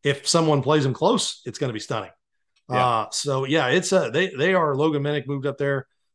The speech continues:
Speaker 1: Um, and that really, that's a team that, that I think they, they went five hundred last year. And I think they've, they've had some times where they've not been as good the last few years. And I think sometimes, you know, Josh Gray was their coach, great guy. He's down at Sedalia doing good things. Um, sometimes, and, and Coach Gray's been there a long time.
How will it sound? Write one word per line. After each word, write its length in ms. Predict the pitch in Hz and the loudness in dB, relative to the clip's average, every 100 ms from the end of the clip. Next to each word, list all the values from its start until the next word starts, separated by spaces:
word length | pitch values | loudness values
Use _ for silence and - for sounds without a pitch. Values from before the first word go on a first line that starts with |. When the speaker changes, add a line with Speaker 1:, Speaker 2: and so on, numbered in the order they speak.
| _ | _
Speaker 1:
Um, 520 | 117 120 117 110 110 - | -8 -4 -2 -2 -6 -8
and 160 | 117 | -4
that 140 | 131 123 | -4 2
really, 380 | 143 139 120 - | 4 4 2 -4
that's 220 | 120 135 | -6 -6
a 40 | 131 | -4
team 260 | 147 143 | 0 0
that, 160 | 131 127 _ _ _ _ | 0 -4 _ _ _ _
that 200 | - 190 190 185 | 0 0 -2 -6
I 100 | - | -2
think 220 | - 233 226 | 2 0 4
they, 100 | 185 | 2
they 140 | - | 4
went 160 | 170 185 | 0 2
five 180 | 175 156 | 2 2
hundred 220 | 165 196 | 0 -2
last 260 | 170 147 - | -2 -2 -2
year. 100 | 147 | -2
And 80 | 143 | 0
I 80 | 139 | -2
think 160 | 180 139 | -6 -2
they've, 300 | 143 143 135 | -2 -4 -6
they've 140 | 143 | -2
had 160 | 143 151 | -2 -6
some 120 | 135 | -6
times 260 | 147 143 | -4 -2
where 100 | 127 131 | -2 -2
they've 160 | 127 - _ _ _ _ _ 180 | -4 -8 _ _ _ _ _ -2
not 240 | 196 156 | 0 2
been 120 | 165 | 2
as 240 | 151 151 127 | 4 2 2
good 220 | 147 147 | 2 4
the 80 | 147 | 4
last 260 | 147 143 | 4 0
few 120 | 156 | -4
years. 320 | 151 143 143 - _ _ _ _ _ | -2 -2 -4 -8 _ _ _ _ _
And 80 | 151 | -4
I 40 | |
think 160 | 151 202 | 0 0
sometimes, 480 | 202 185 175 151 127 | 0 2 2 0 -2
you 80 | 143 | -4
know, 40 | |
Josh 200 | 135 151 | 0 -2
Gray 140 | - 151 | 0 0
was 100 | 143 | 0
their 80 | 135 | -4
coach, 260 | - 135 - | -4 -4 -2
great 200 | 151 147 | -2 0
guy. 160 | 131 | -2
He's 140 | 151 165 | -2 0
down 160 | 143 | 0
at 60 | 143 | 0
Sedalia 420 | 135 143 160 123 | -2 0 0 -2
doing 240 | 123 127 | -4 -8
good 220 | 101 156 135 | -2 -2 -2
things. 320 | 107 107 - _ _ _ _ - | -8 -10 -16 _ _ _ _ 0
Um, 440 | 143 135 123 123 | 4 4 2 -4
sometimes, 520 | - 233 233 226 160 185 | -2 0 2 2 2 -2
and, 160 | 156 165 | -4 -2
and 120 | 156 | -2
Coach 180 | 175 - | -2 0
Gray's 160 | 175 | 0
been 100 | 160 | 2
there 100 | 165 | 2
a 40 | 160 | 2
long 160 | 156 | 0
time. 180 | 156 175 | -2 -6